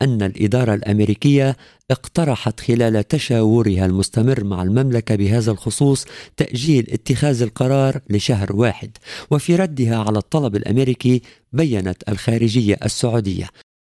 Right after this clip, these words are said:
أن الحكومة أوضحت أن جميع التحليلات الاقتصادية تشير إلى أن تأجيل اتخاذ القرار لمدة شهر حسب ما تم اقتراحه سيكون له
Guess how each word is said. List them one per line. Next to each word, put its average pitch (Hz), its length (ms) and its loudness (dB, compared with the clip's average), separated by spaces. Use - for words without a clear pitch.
أن 143 180 2
الحكومة 120 560 0
أوضحت 107 540 -2
أن 131 260 0
جميع 113 360 2
التحليلات 131 720 0
الاقتصادية 120 840 0
تشير 120 520 0
إلى 135 240 2
أن 151 240 4
تأجيل 131 460 0
اتخاذ 120 600 -2
القرار 117 480 0
لمدة 113 480 0
شهر 139 300 0
حسب 113 280 -2
ما 107 180 2
تم 160 280 0
اقتراحه 120 800 -2
سيكون 123 540 0
له 131 300 4